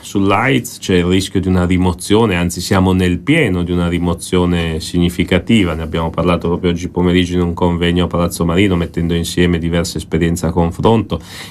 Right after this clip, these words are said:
Il rischio che, ad esempio, tante ragazze, tanti ragazzi pensino che l'aids o generalmente il tema delle malattie sessualmente trasmissibili possa non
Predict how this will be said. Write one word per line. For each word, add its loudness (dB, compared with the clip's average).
Il 4
rischio 2
che, 0
ad -6
esempio, 2
tante 0
ragazze, 0
tanti 0
ragazzi -2
pensino 0
che 0
l'aids 2
o -2
generalmente 2
il -2
tema 2
delle 2
malattie 0
sessualmente 0
trasmissibili 2
possa 0
non 2